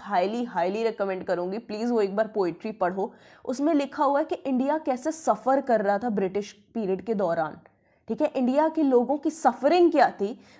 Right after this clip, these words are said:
वो उन्होंने उस पोएम में लिखा हुआ है। और इंडियन सोल्जर्स के लिए इतनी प्यारी लाइंस उन्होंने लिखी हैं, ठीक है, कि उन्होंने कैसे, इंडिया ने कैसे एक तरीके से अपने सोल्जर्स दिए हैं इन वॉर्स के लिए, वो सब कुछ उन्होंने लिखा है। तो प्लीज वो पोएम जरूर पढ़िएगा,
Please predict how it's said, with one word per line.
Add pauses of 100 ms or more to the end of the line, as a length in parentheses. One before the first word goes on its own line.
वो
उन्होंने (140)
उस
पोएम
में (260)
लिखा
हुआ
है।
और
इंडियन
सोल्जर्स
के
लिए
इतनी
प्यारी
लाइंस
उन्होंने
लिखी
हैं, (160)
ठीक
है,
कि
उन्होंने
कैसे, (380)
इंडिया
ने
कैसे
एक
तरीके
से (100)
अपने
सोल्जर्स
दिए
हैं (260)
इन
वॉर्स
के
लिए, (340)
वो
सब
कुछ
उन्होंने (120)
लिखा
है।
तो
प्लीज
वो
पोएम
जरूर
पढ़िएगा,